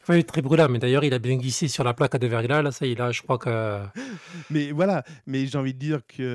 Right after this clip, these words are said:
Speaker 2: euh, c'est, enfin, je trouve malvenu le gars. Il y, y en a, ils ont même pas deux épisodes d'ancienneté, que ça y est, t'as des liens Patreon, machin, de partout, quoi. Et abonnez-vous, mais attends, euh,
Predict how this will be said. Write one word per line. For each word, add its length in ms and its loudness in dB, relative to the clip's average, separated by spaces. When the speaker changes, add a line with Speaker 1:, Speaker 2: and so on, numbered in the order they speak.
Speaker 2:
euh, 720 -8
c'est, 180 -12
enfin, 180 -6
je 120 -8
trouve 320 -6
malvenu 520 0
le 180 -2
gars. 380 -4
Il 120 -8
y, 60 -12
y 80 -4
en 160 -4
a, 200 -4
ils 200 -8
ont 60 -4
même 280 -6
pas 140 -6
deux 380 -2
épisodes 580 -6
d'ancienneté, 600 -6
que 120 -8
ça 160 -4
y 120 -2
est, 40 -6
t'as 160 -6
des 400 -4
liens 360 -2
Patreon, 680 -2
machin, 360 -6
de 100 -2
partout, 400 -4
quoi. 320 -4
Et 100 -4
abonnez-vous, 500 0
mais 160 -8
attends, 440 -8
euh, 520 -6